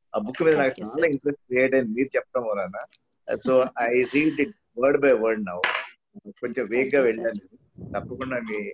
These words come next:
Speaker 1: ఆ, detail గా వెళ్తాను. అలాగే
Speaker 2: Hmm.
Speaker 1: మూర్తులు లక్ష్మీ మేడం, ధూళిపూడి చంద్రశేఖర్ and, ఆ, రాజేశ్వర్ పోలా ముగ్గురు కూడా భాగ్యనగర్ పిల్-, ఆ, పిరమిడ్ ప్ర-,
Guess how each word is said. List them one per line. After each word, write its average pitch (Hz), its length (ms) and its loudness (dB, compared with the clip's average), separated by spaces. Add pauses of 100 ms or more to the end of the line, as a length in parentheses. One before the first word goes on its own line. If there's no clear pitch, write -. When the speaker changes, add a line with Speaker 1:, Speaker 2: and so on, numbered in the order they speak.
(140)
Speaker 1:
ఆ, 95 280 -12
detail 113 440 -4
గా 120 100 -4
వెళ్తాను. 104 400 -10 (440)
అలాగే 127 420 2
Speaker 2:
Hmm. 196 240 -8 (300)
Speaker 1:
మూర్తులు 139 440 0 (200)
లక్ష్మీ 131 260 -6
మేడం, 127 360 -2 (520)
ధూళిపూడి 123 420 -6
చంద్రశేఖర్ 117 560 -4 (280)
and, 107 200 -4
ఆ, 101 220 2 (260)
రాజేశ్వర్ 110 420 -2 (140)
పోలా 101 220 0 (520)
ముగ్గురు 123 280 -2
కూడా 131 460 0 (320)
భాగ్యనగర్ 120 500 -2
పిల్-, 117 380 -10
ఆ, 101 340 -4 (240)
పిరమిడ్ 117 320 -4 (840)
ప్ర-, 107 520 -2